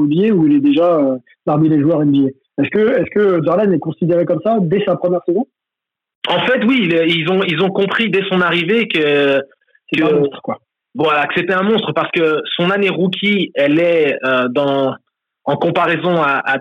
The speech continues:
Speaker 2: toutes les autres légendes de la N B A, un petit ton au-dessus statistiquement, mais c'est surtout le flair, le, la, la dimension commerciale qu'il apporte. C'est, on sent que les choses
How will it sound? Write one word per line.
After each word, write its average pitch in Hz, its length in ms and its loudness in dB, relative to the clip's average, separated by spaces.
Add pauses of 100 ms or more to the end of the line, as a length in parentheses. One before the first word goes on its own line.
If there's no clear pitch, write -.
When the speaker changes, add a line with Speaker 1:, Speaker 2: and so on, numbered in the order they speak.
(140)
Speaker 2:
toutes 208 200 -2
les 175 80 2
autres 165 260 0
légendes 160 360 0
de 151 60 2
la 143 160 2
N 143 120 2
B 156 220 2
A, 156 220 2 (240)
un 135 140 -2
petit - 380 -4
ton 180 140 -2
au-dessus 156 360 0
statistiquement, 160 760 -2
mais 170 160 0
c'est 156 100 -4
surtout 196 300 0
le 151 120 0 (120)
flair, 185 560 0
le, 143 280 0 (460)
la, 143 240 0
la 151 140 -2
dimension 175 680 0
commerciale 180 760 0
qu'il 160 180 -2
apporte. 180 460 0 (100)
C'est, 143 380 2
on 156 140 0
sent 220 380 -2
que 175 80 -2
les 170 100 0
choses 185 160 0